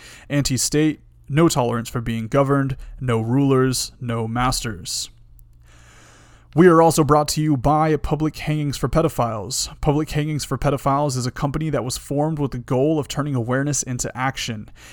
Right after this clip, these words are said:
At the end of each fiscal quarter, P H F P makes a donation to an organization in the fight against human trafficking and pedophilia.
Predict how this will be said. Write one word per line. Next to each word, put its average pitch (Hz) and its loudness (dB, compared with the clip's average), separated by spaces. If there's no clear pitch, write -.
At - 0
the 139 -2
end 135 0
of 127 -2
each 131 -4
fiscal 131 -4
quarter, 127 0
P 131 -2
H 127 -2
F 120 -4
P 139 -2
makes 127 -4
a - -2
donation 127 -2
to 123 -2
an 117 -4
organization 135 -2
in 120 -8
the 120 -6
fight 139 -2
against 143 -6
human 131 -2
trafficking 123 -6
and 117 -2
pedophilia. 120 0